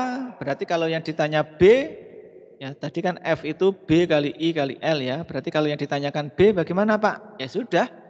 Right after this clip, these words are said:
F ini kita bagi dengan I dikali L. Ya, B-nya sama dengan F dibagi I dikali L. F-nya dua belas,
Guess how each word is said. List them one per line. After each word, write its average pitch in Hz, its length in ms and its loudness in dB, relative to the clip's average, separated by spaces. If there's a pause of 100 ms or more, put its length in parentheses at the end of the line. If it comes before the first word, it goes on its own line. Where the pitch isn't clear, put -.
(200)
F 156 240 0
ini 147 320 -4
kita 156 320 -2
bagi 131 320 -4
dengan 180 560 -2 (320)
I 202 240 -4
dikali 120 400 -6 (160)
L. 113 240 -4 (240)
Ya, - 240 -18 (240)
B-nya 143 320 0
sama 139 240 -4
dengan 175 560 -2 (560)
F 185 240 2 (160)
dibagi 156 880 -4 (160)
I 165 320 0
dikali 131 480 -4
L. 113 320 -2 (400)
F-nya 143 400 -2
dua 131 320 -2
belas, 131 800 0